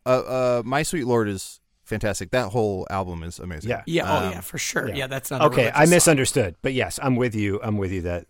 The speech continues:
Speaker 2: there, Brett. Wait, do you guys, had you seen, uh, have you seen the trailer and then the song for, like, God's Not Dead?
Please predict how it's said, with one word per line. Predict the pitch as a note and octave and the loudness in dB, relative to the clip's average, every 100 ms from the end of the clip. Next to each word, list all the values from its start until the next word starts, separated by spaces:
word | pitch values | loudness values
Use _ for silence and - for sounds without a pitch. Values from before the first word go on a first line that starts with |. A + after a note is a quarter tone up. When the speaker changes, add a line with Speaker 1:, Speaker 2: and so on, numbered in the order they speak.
| - | -12
Speaker 2:
there, | E2+ D#2 | -8 -8
Brett. | C#2+ E2 D2+ - _ - | -8 -10 -12 -16 _ -8
Wait, | G2+ | -4
do | C3 | -2
you | |
guys, | G3 B3 - | 0 0 0
had | D3 C#3+ | 2 2
you | A3+ | 2
seen, | - C#4+ B3 E3+ | 0 2 0 0
uh, | B2 G#2+ G2 F#2+ | 0 2 2 -2
have | A#2+ B2 | -6 -8
you | |
seen | D3+ G3+ | -4 -2
the | E3 | -2
trailer | A2 - G2+ A2 | -4 -2 -2 0
and | G#2 | 0
then | G2+ | 0
the | F2+ | -2
song | - F#2+ | -4 -6
for, | F#2+ | -4
like, | F#2+ E2+ - _ _ _ _ | -4 -4 -8 _ _ _ _
God's | A2 G2+ - | -4 -4 -2
Not | G#2 F#2+ | -4 -4
Dead? | F#2 F2 A2 | -6 -8 -10